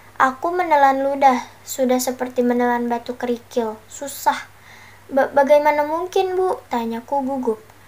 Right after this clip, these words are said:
"Entahlah, sepertinya ada dalang di balik ini semua," jawabnya. "Bibirmu bergetar, hujan gerimis mulai turun di luar sana,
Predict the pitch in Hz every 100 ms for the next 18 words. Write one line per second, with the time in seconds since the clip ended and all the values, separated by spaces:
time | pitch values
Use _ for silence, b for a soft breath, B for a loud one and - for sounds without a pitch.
0 | B B B 285 277 294 - 359 370 370
1 | - 269 240 233 240 240 320 320 254 240
2 | 233 254 311 320 285 277 277 277 277 277
3 | 302 302 311 302 262 220 214 220 214 214
4 | - B B B B B 294 262 285 285
5 | 285 302 339 320 269 262 254 269 240 233
6 | 254 247 277 285 262 254 277 311 311 285
7 | 254 262 277 302 285 269 254 247 247 247
8 | 254 247 233